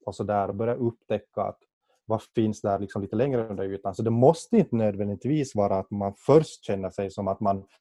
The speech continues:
uppnår en stor känsla av harmoni. Man kan till och med uppleva först att man märker att det finns en stor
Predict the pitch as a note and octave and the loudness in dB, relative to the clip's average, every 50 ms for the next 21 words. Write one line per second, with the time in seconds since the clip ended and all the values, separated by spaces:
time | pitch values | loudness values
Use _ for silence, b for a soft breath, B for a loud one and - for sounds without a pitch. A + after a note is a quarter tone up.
0 | b b b b b b b b D3+ C3+ - - - - A2+ A2+ A2 G#2 G2+ G2+ | b b b b b b b b 6 6 4 4 -4 -4 -2 0 0 0 0 -4
1 | - - - A#2 A2 G#2+ - - - G#2 G2 G2 - - G2 F#2+ F2+ - _ - | -6 -4 -2 -2 -2 -2 -4 -6 -8 -6 -6 -8 -8 -8 -8 -8 -8 -8 _ -2
2 | G#2+ G2+ G2+ G#2+ A2 B2+ E3+ G#3 D#3+ G#2 - - G#2 - _ - A2 A2 A2 G#2+ | -2 -2 0 0 -2 0 2 0 0 0 -4 -12 -18 -20 _ -8 -2 0 0 0
3 | - _ - G#2+ B2 D#3+ D#3+ - G#3 G#3 F3 D3 B2 A2+ A2+ A2 - A#2+ A2+ A#2 | 0 _ 2 2 2 2 2 2 2 2 4 2 0 0 -2 -2 -2 0 0 0
4 | A#2 - _ - E3 F3 F3 - - - A#2 G#2 - A2 A2 A2 G#2+ - _ _ | -2 -4 _ 2 4 4 2 0 -4 -4 -4 -2 0 0 0 0 -2 -6 _ _
5 | _ _ _ _ _ _ _ _ _ _ _ _ _ - A2 G#2+ B2 C3 D#3+ E3 | _ _ _ _ _ _ _ _ _ _ _ _ _ -2 0 4 4 6 4 4
6 | E3 - _ _ _ - A#2+ G#2+ G#2 G2+ - A#2 A2+ G#2+ - - A2+ A2 G#2+ - | 2 -4 _ _ _ -2 -2 0 0 -2 -4 -4 -6 -6 -4 -2 -2 -2 -2 -6
7 | _ _ _ - B2 A2 G#2+ - - - C#3 C3+ B2+ B2+ B2 B2 D3 | _ _ _ -4 -2 -2 -4 -4 -6 -2 0 2 2 2 2 0 -2